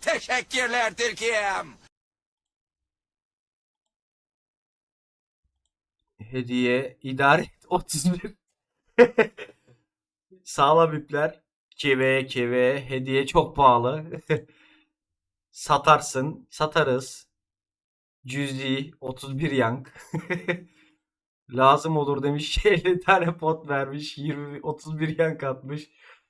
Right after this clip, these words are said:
Speaker 2: <laughs> Wolf Cravel otuz bir yank atmış.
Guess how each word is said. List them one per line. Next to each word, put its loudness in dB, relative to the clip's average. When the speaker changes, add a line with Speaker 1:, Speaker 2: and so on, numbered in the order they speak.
Speaker 2:
<laughs> 6
Wolf 2
Cravel 0
otuz -4
bir -4
yank -8
atmış. -2